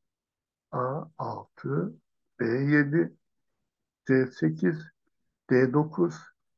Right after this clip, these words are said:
E on. Polinom yani çok terimlilerde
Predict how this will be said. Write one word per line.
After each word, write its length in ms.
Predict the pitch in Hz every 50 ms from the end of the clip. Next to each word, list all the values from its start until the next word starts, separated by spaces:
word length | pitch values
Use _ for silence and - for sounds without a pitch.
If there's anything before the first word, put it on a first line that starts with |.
| _ _ _ _ _ _ _ _ _ -
E 380 | 139 131 139 151 160 160 - - -
on. 300 | 127 117 107 - - - _ _ _ _ _ _ _ _ _ _ _ _ _ _ _ _ _ _ _ _ _ _ _ _ _ _ _ _ _ _ _ _ _ _ _ _ _ _ _ _ _ _ _ _ _ _ - - - _ _ _ _ _ _ _ -
Polinom 600 | - 214 208 185 175 156 131 123 123 - 196 185
yani 360 | 180 175 165 160 156 160 160
çok 340 | 160 - 226 226 - - -
terimlilerde 1040 | - 151 139 135 143 143 139 135 127 123 131 120 110 - _ - - 156 160 -